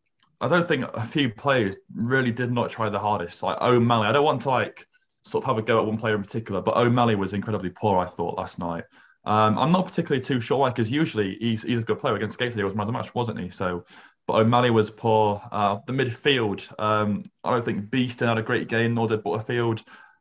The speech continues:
Um, I will say Nuttall, though, he definitely tried. But again, the service to Nuttall is just, it's, it's lackluster. I mean, he can win the headers, but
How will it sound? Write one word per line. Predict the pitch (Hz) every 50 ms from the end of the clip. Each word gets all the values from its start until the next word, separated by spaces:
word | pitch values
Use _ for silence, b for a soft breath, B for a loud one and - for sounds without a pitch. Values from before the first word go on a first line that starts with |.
| _ _
Um, | - 117 123 123 127 120 117 107 104
I | - -
will | 165 175 170 170
say | 170 175 156
Nuttall, | 139 131 147 156 147 - - 120 104 98
though, | 92 101 98 101
he | 123
definitely | 131 156 151 - 147 95 101 98
tried. | 98 - - 127 110 107
But | - 101 107
again, | 113 143 131 123
the | 113
service | 113 - - 156 156 147 135 107 95 - -
to | - 113
Nuttall | 127 127 120 - 113 104 98 101
is | 95 95 -
just, | - 120 107 - - - _ _
it's, | - 123 104 95 - -
it's | - 110 107 - -
lackluster. | 139 143 131 127 - - 95 90 - - 90 87 82 - - b b b b -
I | - 117
mean, | 131 131 127 117 104 - - _ _ _ _ -
he | - 127
can | 147 131
win | 135 165 165 156
the | 127
headers, | 107 147 151 135 123 117 -
but | - 101 98 92